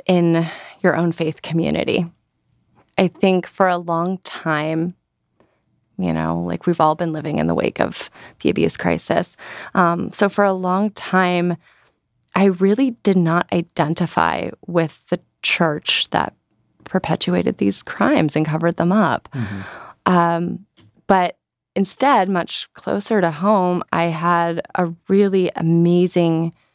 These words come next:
Speaker 1: nurturing Catholic community, um, both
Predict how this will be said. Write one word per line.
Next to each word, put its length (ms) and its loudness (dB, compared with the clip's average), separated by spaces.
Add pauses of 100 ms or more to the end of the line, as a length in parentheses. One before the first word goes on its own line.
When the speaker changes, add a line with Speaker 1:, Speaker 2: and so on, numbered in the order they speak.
(280)
Speaker 1:
nurturing 920 2
Catholic 460 -4
community, 840 0 (140)
um, 320 0
both 280 2